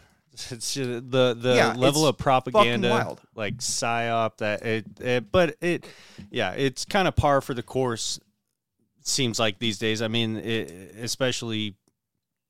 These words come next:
Speaker 1: pretty much since World War Two, <clears throat> the amount of, uh, psyop, crowd control, propaganda and stuff has just gone through the roof,
Speaker 2: Oh,
Speaker 1: and it's only getting
Speaker 2: propaganda
Speaker 1: worse.
Speaker 2: was heavy in World War One also.
Speaker 1: Oh, yeah? Well,
Speaker 2: Very
Speaker 1: yeah,
Speaker 2: heavy.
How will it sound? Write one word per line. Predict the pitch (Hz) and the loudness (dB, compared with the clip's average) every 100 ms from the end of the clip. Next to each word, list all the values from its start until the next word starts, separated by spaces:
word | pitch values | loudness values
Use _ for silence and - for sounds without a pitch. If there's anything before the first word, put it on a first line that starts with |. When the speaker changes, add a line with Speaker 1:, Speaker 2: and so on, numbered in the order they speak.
| _ _ - | _ _ -6
Speaker 1:
pretty | 135 | -4
much | 110 110 - | 0 0 0
since | - 110 104 | -2 -2 -4
World | 110 120 113 | 0 0 0
War | 104 107 98 | -2 -2 -2
Two, | 127 123 110 - _ _ | -2 -2 -2 -10 _ _
<clears throat> | _ _ - - 226 170 113 _ _ _ _ - - | _ _ -16 -10 -8 -8 -10 _ _ _ _ -14 -10
the | 127 131 | 0 4
amount | 127 123 120 | 4 4 2
of, | 107 101 98 - | 0 -2 -8 -4
uh, | 110 101 | 0 0
psyop, | 95 - 117 107 107 107 _ | -2 0 0 2 0 -2 _
crowd | - 127 113 | -4 -2 -2
control, | 92 107 117 110 | -4 -8 -6 -6
propaganda | - - 107 104 95 95 92 | -8 -4 -4 -2 -4 -4 -4
and | 92 | -4
stuff | 104 95 | -4 -4
has | 98 92 | -6 -8
just | 98 92 - | -6 -8 -6
gone | 98 92 | -6 -6
through | 90 107 95 | -6 -6 -6
the | |
roof, | 90 117 127 104 | -4 -2 -2 0
Speaker 2:
Oh, | 120 | 0
Speaker 1:
and | 113 | 0
it's | 107 | 0
only | 131 104 | 2 2
getting | 107 | 0
Speaker 2:
propaganda | 131 131 | 0 2
Speaker 1:
worse. | 123 107 | 0 0
Speaker 2:
was | 127 | 0
heavy | 127 113 | -2 -2
in | 110 | -4
World | 110 117 | -2 -4
War | 113 113 | -2 -2
One | 107 117 | 0 -2
also. | 107 110 110 107 98 90 | -2 -4 -4 -4 -6 -6
Speaker 1:
Oh, | 120 123 | 0 2
yeah? | 123 123 147 156 _ _ _ _ - | 2 0 -2 -4 _ _ _ _ 0
Well, | 175 175 135 117 110 _ | 6 6 6 2 -8 _
Speaker 2:
Very | - 113 120 | -4 0 2
Speaker 1:
yeah, | 107 | 2
Speaker 2:
heavy. | 107 95 95 | 0 -2 -8